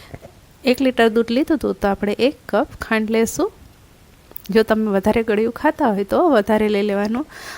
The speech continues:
અને હવે ગેસ પર એક બીજી પેન મૂકીશું અને એમાં આપણે ખાંડને ઓગાળી લેશું. તો ગેસની ફ્લેમને આપણે ધીમી રાખશું અને ધીરે ધીરે કરીને આપણે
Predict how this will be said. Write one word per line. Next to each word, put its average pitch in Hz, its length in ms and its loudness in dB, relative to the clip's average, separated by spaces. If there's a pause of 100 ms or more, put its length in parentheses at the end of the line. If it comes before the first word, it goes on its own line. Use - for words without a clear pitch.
(200)
અને 233 340 2
હવે 240 300 4
ગેસ 233 300 4
પર 226 200 2
એક 220 180 0
બીજી 208 220 -2
પેન 233 280 0
મૂકીશું 240 640 -2
અને 214 360 -4 (160)
એમાં 254 320 2
આપણે 208 260 -2
ખાંડને 226 640 -2 (380)
ઓગાળી 208 380 2
લેશું. 185 440 -2 (2000)
તો 226 180 -4
ગેસની 240 360 0
ફ્લેમને 220 380 -4
આપણે 220 420 -2 (360)
ધીમી 208 260 -2
રાખશું 226 440 -4 (580)
અને 220 200 -2
ધીરે 254 240 0
ધીરે 220 240 2
કરીને 254 480 0
આપણે 214 420 -2